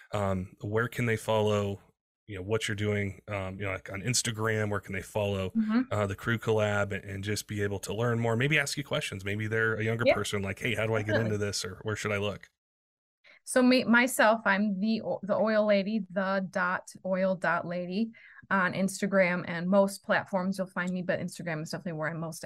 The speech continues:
Speaker 2: active. Um, I need to be better. I need to start transitioning everything over to, like, TikTok and all that stuff, but
Speaker 1: <laughs>
Speaker 2: you can find me on all of 'em. But if you really wanna get a fast response, go to Instagram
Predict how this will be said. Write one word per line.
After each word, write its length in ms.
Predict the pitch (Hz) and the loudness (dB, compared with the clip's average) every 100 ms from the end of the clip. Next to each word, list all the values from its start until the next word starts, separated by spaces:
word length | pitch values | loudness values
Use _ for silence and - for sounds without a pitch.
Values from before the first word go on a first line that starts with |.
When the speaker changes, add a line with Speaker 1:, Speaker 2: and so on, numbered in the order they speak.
| - | -8
Speaker 2:
active. 460 | - 143 - 165 165 - | -6 -6 -2 -4 -4 -4
Um, 360 | 190 170 156 185 _ _ _ _ _ _ - | 2 2 2 -2 _ _ _ _ _ _ 0
I 140 | 254 | 4
need 240 | 247 233 | 6 6
to 80 | 202 | 4
be 140 | 190 196 | 2 2
better. 340 | 190 190 185 | 4 4 4
I 80 | 190 | 2
need 140 | 180 | -4
to 60 | 180 | -8
start 320 | - 165 - _ _ _ _ | -4 -2 -2 _ _ _ _
transitioning 540 | - 175 180 175 165 165 | -8 -6 -6 -6 -6 -2
everything 340 | 156 160 160 | -2 -2 -4
over 160 | 156 151 | -4 0
to, 80 | 147 | 0
like, 180 | 143 | -2
TikTok 400 | 143 - - - | -4 -10 -8 -8
and 80 | - | -6
all 120 | - | -4
that 120 | - - | -4 -4
stuff, 220 | - - | -6 -2
but 180 | 180 147 | 0 0
Speaker 1:
<laughs> 440 | 139 - - - | -4 -8 -8 -2
Speaker 2:
you 100 | 233 | 0
can 180 | - 381 | 2 2
find 260 | 359 359 349 | 6 6 8
me 80 | 330 | 6
on 80 | |
all 180 | 285 277 | 8 8
of 100 | 269 | 8
'em. 140 | 254 240 | 6 6
But 160 | 226 | 4
if 140 | 226 233 | 2 2
you 100 | 220 | 4
really 240 | 240 247 | 4 6
wanna 260 | 226 220 208 | 6 4 4
get 120 | 208 | 2
a 60 | |
fast 360 | 208 214 208 - | 2 2 0 -2
response, 460 | 185 214 196 196 - | -10 -2 -2 -2 -2
go 160 | 196 | 2
to 180 | 202 - | 2 0
Instagram 640 | 185 - 190 190 190 190 | -4 -6 -2 0 0 -2